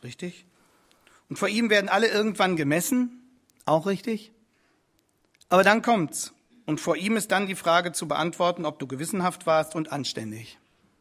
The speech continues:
Und da wird's problematisch. Denn genau das haben die Irrlehrer auch gelehrt. Wenn du anständig bist,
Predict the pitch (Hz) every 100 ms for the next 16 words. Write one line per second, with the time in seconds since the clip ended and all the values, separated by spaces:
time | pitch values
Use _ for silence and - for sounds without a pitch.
0 | _ _ _ _ _ _ - 127 139 143
1 | - 147 139 135 127 - 127 - - -
2 | _ _ _ _ _ _ _ _ _ -
3 | - - 123 123 139 143 156 190 196 185
4 | 180 180 175 - 160 160 160 - 143 135
5 | 135 131 117 117 - 311 - _ 139 135
6 | 135 170 - 175 165 160 160 151 - -